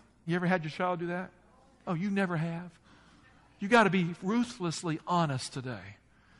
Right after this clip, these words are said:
And I put him to bed. He went to bed early that night. No sympathy. I wasn't mean to him. I just put him to bed early. I was consistent in my discipline, loving discipline, not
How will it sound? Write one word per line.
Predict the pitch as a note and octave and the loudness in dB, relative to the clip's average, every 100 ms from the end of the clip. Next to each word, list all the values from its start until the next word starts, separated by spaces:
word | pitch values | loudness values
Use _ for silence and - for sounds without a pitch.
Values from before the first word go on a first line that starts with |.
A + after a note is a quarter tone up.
| - - _ _ _ _ _ | -20 -20 _ _ _ _ _
And | D#3+ | 2
I | E3+ | 2
put | - F4+ | 4 2
him | F4 | 4
to | D4+ | 6
bed. | F4 G4 F#4+ G3+ - - - _ _ _ _ _ _ | 8 8 6 2 -6 -18 -20 _ _ _ _ _ _
He | B3 | 0
went | D#4+ | 2
to | C4+ | 2
bed | D3 D4 D#4+ | 6 10 12
early | D#4+ D#4+ C#4+ F#3 | 12 10 8 6
that | D3+ C#3+ | 4 0
night. | C#3+ C3+ C3 - - _ _ _ _ - | -4 -6 -8 -16 -20 _ _ _ _ -4
No | E3 G3+ G#3 | 4 8 8
sympathy. | F#3+ - - F3 C3+ - - - - _ _ _ _ - | 6 -2 -2 -2 -4 -10 -14 -14 -20 _ _ _ _ -4
I | D#3+ | -2
wasn't | C#4 G3 C#3+ | -2 -4 -2
mean | E3 G#3+ F#3 | 0 0 0
to | B2 | -2
him. | A#2 D#3 | -6 -8
I | |
just | G#3+ F3+ - | -8 -10 -4
put | F3 | -4
him | C#3+ | -2
to | E3 | -2
bed | |
early. | A#3 C4 D3 C3+ - - _ _ _ _ _ - | 0 0 -4 -16 -20 -20 _ _ _ _ _ 0
I | D3 | 0
was | - | 2
consistent | F#3 E3 E4+ E4+ - D3 - - D#3+ | 2 6 6 6 4 -4 -6 -12 -6
in | D3+ | -4
my | C#3+ | 0
discipline, | D3 C#3 B2+ C3+ A#2+ B2+ | 0 0 -2 -8 -2 4
loving | D3+ F#3+ C#4 | 4 4 4
discipline, | B3+ D#3 C3+ D3+ D#3 | 2 2 -4 -6 -4
not | C3+ A3 | -4 -6